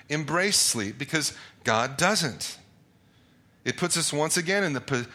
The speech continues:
position of recognizing our own insufficiency and our need for God.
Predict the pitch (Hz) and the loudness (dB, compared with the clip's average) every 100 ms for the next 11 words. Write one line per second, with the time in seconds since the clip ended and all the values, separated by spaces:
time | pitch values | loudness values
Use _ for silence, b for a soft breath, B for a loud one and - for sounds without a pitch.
0 | B - 135 143 147 175 160 180 202 185 | B -6 0 2 2 -2 2 2 2 -4
1 | 139 127 117 117 143 143 135 131 160 196 | -2 2 2 2 2 2 2 0 -2 0
2 | 196 - 226 - 131 - - 107 127 175 | -2 0 -2 0 -2 -2 -2 -2 -4 -8
3 | - b b b b b b b b 160 | -18 b b b b b b b b 0
4 | 214 202 180 175 - 170 180 151 - | 2 2 2 -2 -2 2 2 2 -2